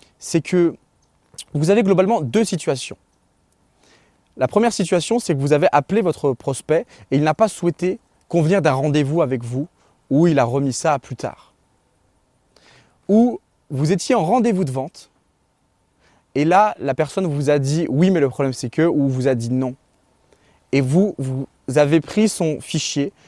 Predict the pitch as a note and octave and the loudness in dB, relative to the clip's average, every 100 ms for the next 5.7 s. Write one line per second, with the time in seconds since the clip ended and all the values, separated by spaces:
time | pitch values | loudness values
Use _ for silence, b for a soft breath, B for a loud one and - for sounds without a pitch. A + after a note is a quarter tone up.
0 | b - C3 C#3+ C#3 C#3 D3+ G3 _ _ | b -2 0 2 2 2 0 -2 _ _
1 | _ _ _ - - G3+ - F#3 F#3 - | _ _ _ -12 -2 0 2 2 2 0
2 | D3+ D#3 D#3 G#2+ _ _ _ _ _ _ | 0 2 0 -4 _ _ _ _ _ _
3 | _ _ _ _ _ - C#3+ D#3 D#3+ B2 | _ _ _ _ _ 0 0 0 -6 -4
4 | D#3+ D3 A2 B2+ A#2 A2 - - _ b | -2 -2 -2 -4 -4 -8 -12 -14 _ b
5 | b - G#3 - - A2+ | b -2 -2 -2 -6 -8